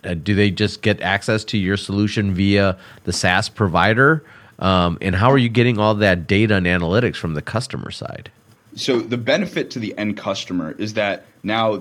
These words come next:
Speaker 2: their software, per-, their software, their SaaS purchases are usage based.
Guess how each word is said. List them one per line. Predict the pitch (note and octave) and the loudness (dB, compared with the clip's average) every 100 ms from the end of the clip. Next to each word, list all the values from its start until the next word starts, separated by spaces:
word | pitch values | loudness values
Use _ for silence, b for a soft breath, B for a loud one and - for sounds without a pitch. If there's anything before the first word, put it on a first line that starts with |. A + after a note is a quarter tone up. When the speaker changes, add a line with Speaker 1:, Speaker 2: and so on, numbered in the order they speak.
| - | -8
Speaker 2:
their | G#2 A2+ C3+ | -6 0 0
software, | C3+ A#2 A#2+ - A#2 G2 | 0 -2 -2 -2 -4 -4
per-, | - A2 G#2+ F#2 | -6 -8 -6 -4
their | A#2 | -4
software, | C3+ - G#2+ A#2 - - B | -2 -2 -2 -2 -12 -14 B
their | A#2+ | -6
SaaS | A#2+ G2+ G#2 - | -2 -2 -2 -4
purchases | - C3+ C#3+ D3 E3 E3 - b b - | -4 -4 -6 -8 -6 -6 -8 b b -4
are | - | 0
usage | A#2 A#2 G#2 - | 0 0 -4 -6
based. | F#2 E2 - - | -6 -6 -10 -18